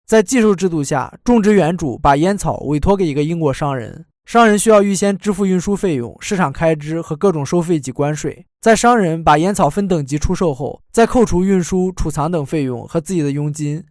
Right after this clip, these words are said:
然后把其余所得及净利润存到种植园主的账户上。为了增加利润，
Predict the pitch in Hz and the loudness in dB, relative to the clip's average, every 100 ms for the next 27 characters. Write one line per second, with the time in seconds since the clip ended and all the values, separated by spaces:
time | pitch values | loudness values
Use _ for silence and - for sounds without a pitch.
0 | _ 180 220 226 180 151 - 196 202 147 | _ 2 4 6 2 2 -4 -2 -2 -4
1 | 120 113 117 135 - 170 214 185 175 151 | -4 -4 -4 -6 -8 -4 -2 0 0 0
2 | 131 - - 175 190 190 196 170 160 139 | -4 -12 -4 0 2 2 2 0 0 0
3 | 151 131 147 127 123 131 117 - _ _ | -4 -4 -4 -4 -6 -10 -12 -18 _ _
4 | - 247 226 220 220 220 226 196 147 117 | 0 4 4 4 2 2 4 0 0 -6